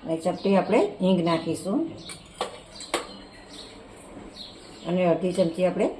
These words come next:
ગરમ મસાલો નાખીશું. ગરમ મસાલો ઓપ્શનલ છે, તમારે નાખવો હોય તો જ નાખી શકો. હવે આપણે અડધી ફાડ આપણે લીંબુ નીચોવાનું છે, અડધીથી થોડુંક વધારે છે.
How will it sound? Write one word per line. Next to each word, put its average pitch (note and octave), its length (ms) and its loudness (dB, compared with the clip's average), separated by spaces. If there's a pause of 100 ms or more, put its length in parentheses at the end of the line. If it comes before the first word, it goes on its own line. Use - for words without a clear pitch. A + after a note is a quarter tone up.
(120)
ગરમ F3 220 4
મસાલો G3+ 380 4
નાખીશું. A#3 500 2 (280)
ગરમ F3 200 0
મસાલો F#3 440 0
ઓપ્શનલ G3+ 420 0
છે, A#3 220 0
તમારે F3+ 380 0
નાખવો F3 280 0
હોય F#3 140 2
તો G3 120 -4
જ G3 80 -4
નાખી G3 240 -4
શકો. A#3+ 360 -4 (1400)
હવે G3 200 8
આપણે G#3 320 6 (2250)
અડધી F#3+ 280 6
ફાડ G#3 200 10
આપણે G#3 300 6 (220)
લીંબુ G3 300 6
નીચોવાનું A3 540 8
છે, D4 240 6
અડધીથી G3 460 4
થોડુંક A3 320 4
વધારે G3 400 8
છે. C4 260 6